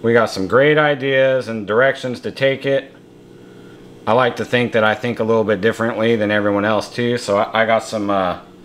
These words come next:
I got some crazy stuff to put this boy to once he's up to size.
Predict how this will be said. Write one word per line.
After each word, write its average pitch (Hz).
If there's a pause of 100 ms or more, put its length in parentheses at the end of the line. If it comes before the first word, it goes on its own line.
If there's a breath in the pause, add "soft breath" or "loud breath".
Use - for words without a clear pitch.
(500 loud breath)
I 101
got 110
some 104
crazy 123
stuff 127
to 110
put 170
this 160
boy 151
to 156
once 135
he's 127
up 127
to 104
size. 131